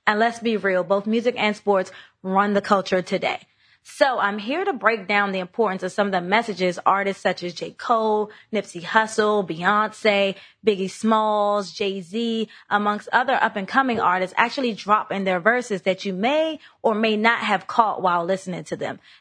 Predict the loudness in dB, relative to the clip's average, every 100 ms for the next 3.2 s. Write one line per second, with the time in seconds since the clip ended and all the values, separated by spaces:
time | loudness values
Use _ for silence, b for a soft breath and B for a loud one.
0 | b 0 2 2 0 0 0 0 0 0
1 | -2 0 0 -2 -4 -4 -4 -4 -4 -4
2 | -4 -2 0 0 2 0 0 -2 0 0
3 | 2